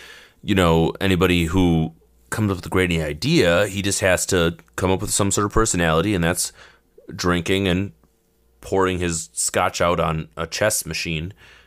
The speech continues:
um, and just wanting to sleep in his shack, but having to save the world. I thought he was brilliant. I don't know if Harrison Ford would have done half as good of a job. Maybe he would, maybe he's not. But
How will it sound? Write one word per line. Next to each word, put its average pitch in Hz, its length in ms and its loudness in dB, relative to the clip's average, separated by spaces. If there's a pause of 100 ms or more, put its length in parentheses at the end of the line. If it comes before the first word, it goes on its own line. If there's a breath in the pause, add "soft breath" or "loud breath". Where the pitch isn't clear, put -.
(140 soft breath)
um, 82 500 -4
and 95 220 -4
just - 220 -4
wanting 92 400 2
to 90 100 -4
sleep 98 320 -4
in 82 80 -4
his 78 140 -6
shack, 113 480 -2
but 87 120 -2
having 90 320 -2
to 82 60 -4
save 82 280 -4
the 80 100 -4
world. 85 460 -4 (600 soft breath)
I 87 640 -2
thought 127 580 0 (260)
he 107 160 -6
was 90 160 0
brilliant. 80 580 0
I 82 120 -2
don't 90 220 -2
know 78 220 -2
if 73 80 -8
Harrison 67 440 -4
Ford 82 400 2 (180)
would 90 180 -2
have - 240 -8
done 67 420 -6 (920)
half 80 280 -8
as - 80 -16
good 71 160 -14
of 67 80 -18
a 69 60 -16
job. 110 380 0
Maybe 82 300 -6
he 82 100 -8
would, 78 260 -6
maybe - 200 -14
he's - 220 -18
not. - 160 -20 (300)
But - 320 -12